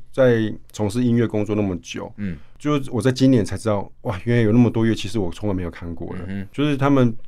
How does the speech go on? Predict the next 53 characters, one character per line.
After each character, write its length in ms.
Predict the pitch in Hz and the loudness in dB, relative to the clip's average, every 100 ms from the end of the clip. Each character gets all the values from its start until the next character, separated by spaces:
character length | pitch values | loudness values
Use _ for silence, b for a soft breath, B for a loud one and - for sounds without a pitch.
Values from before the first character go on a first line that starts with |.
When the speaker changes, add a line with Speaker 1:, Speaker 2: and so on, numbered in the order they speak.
| - - | -12 -4
Speaker 1:
除 160 | 143 | 2
了 100 | 135 127 - | 2 0 -2
鼓 240 | 117 110 | 2 4
有 180 | 104 95 | 4 0
数 320 | - - 135 | -4 0 0
十 180 | - 113 | 2 -2
种 240 | 110 87 | -2 -4
之 260 | 80 - 95 | -6 -6 -2
外， 280 | 95 85 - | -2 -2 -8
Speaker 2:
嗯。 180 | 95 78 - | -12 -12 -6
Speaker 1:
他 100 | - | 0
们 140 | 123 | 2
还 60 | 123 | 2
有 100 | 104 | 0
其 240 | - 101 | -4 -8
他 160 | 95 104 | -6 -6
的 80 | 98 | -6
很 240 | 98 95 | -6 -4
多 240 | 107 113 | -2 0
乐 180 | 143 123 | 2 2
器 200 | - 117 | 0 -4
是 260 | 104 117 - b b b | -4 -6 -8 b b b
很 200 | - 95 | -6 -4
多 220 | 107 110 | 0 0
台 160 | 104 92 | 0 -4
湾 160 | 92 | -2
人 160 | 101 87 | -4 -6
从 200 | - 98 | -8 -6
来 60 | 95 | -4
没 80 | |
有 100 | 92 | -4
看 300 | - - 85 | -8 -10 -10
过， 240 | 82 87 90 | -6 -6 -6
Speaker 2:
嗯。 80 | 92 | -2
Speaker 1:
连 160 | 107 107 | 0 2
听 300 | - 139 143 | 0 0 2
过 180 | 127 107 | 0 2
都 80 | |
没 100 | 110 | 0
有 60 | 95 | 0
听 300 | - 87 85 | -4 -8 -8
过。 260 | - 85 B | -10 -12 B
Speaker 2:
嗯 140 | 101 85 | -10 -8
哼。 100 | 92 | -4
Speaker 1:
那 200 | 143 131 | 0 0
这 160 | 127 123 | 0 0
是 180 | 131 - - | 0 -2 -4
真 160 | - 123 | 0 2
的 60 | |
可 120 | 107 | 2
以 80 | 107 | -2
说 140 | 90 90 | -2 -6
是 340 | 101 95 | -6 -6